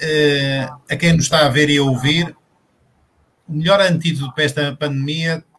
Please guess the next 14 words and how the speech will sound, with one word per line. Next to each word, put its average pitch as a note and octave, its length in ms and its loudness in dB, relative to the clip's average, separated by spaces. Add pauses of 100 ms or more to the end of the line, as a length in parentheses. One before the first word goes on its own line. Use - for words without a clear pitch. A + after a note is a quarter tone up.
(140)
é, D#3+ 160 -6
evidentemente, C#3+ 1040 -4
o - 80 -16
ficar C#3 300 -4
em C3 120 -2
casa. F#2+ 440 -8 (1200)
Ficar C#3 280 -2
em C#3 120 0
casa D3+ 380 2
não D3 140 -2
invalida C#3+ 480 -2
continuarmos C#3 580 -6
todos C#3+ 240 -8
juntos, A#2+ 480 -4